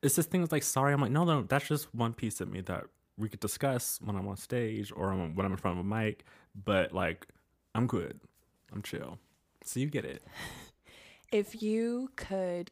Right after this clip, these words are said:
Speaker 2: give advice to a survivor that may be gay, black, man, all of them, one of them,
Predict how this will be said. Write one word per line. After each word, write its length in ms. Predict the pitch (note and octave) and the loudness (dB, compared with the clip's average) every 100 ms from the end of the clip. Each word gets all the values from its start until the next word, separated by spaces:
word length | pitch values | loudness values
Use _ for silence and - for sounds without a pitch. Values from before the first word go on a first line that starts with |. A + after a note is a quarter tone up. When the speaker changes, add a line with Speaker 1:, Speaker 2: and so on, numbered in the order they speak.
| - | -4
Speaker 2:
give 220 | F3+ F#3+ | -2 0
advice 640 | G#3+ F3+ D3 G#3+ - - - _ _ _ _ _ _ _ - | 0 0 -2 -4 -8 -10 -12 _ _ _ _ _ _ _ -14
to 880 | - F3+ E3 D#3+ D3+ D3+ D#3 D#3+ E3 _ _ _ | -6 0 2 2 2 0 -2 -4 -6 _ _ _
a 100 | E3 | -4
survivor 680 | D#3+ F#3 D#3+ D3 D#3 D#3+ F3 _ _ _ - | -2 0 0 0 0 -2 -4 _ _ _ -4
that 200 | D3+ - | -2 0
may 240 | C#3+ D3+ | 0 0
be 600 | D3 D3 C#3+ C#3 C3+ C#3 - _ _ _ _ _ - | 0 -2 -2 -4 -6 -8 -10 _ _ _ _ _ -10
gay, 600 | - A3+ A3+ A3 G#3+ G3+ _ _ _ - | 0 2 2 0 -2 -4 _ _ _ -6
black, 540 | D#3+ E3 D#3+ E3 - - _ _ _ - | -2 0 -2 -4 -14 -20 _ _ _ -12
man, 520 | C#3+ C#3+ D3 C#3 D3+ - _ - | -8 -6 -6 -8 -8 -12 _ 4
all 280 | D#3 E3+ | 6 8
of 120 | F3 E3 | 6 6
them, 360 | E3 D#3+ E3 - | 4 4 2 -2
one 320 | - D#3 D#3 | -2 0 0
of 180 | D#3+ D#3 | -4 -2
them, 460 | D#3+ D#3 D3+ D#3 | -2 -2 -4 -6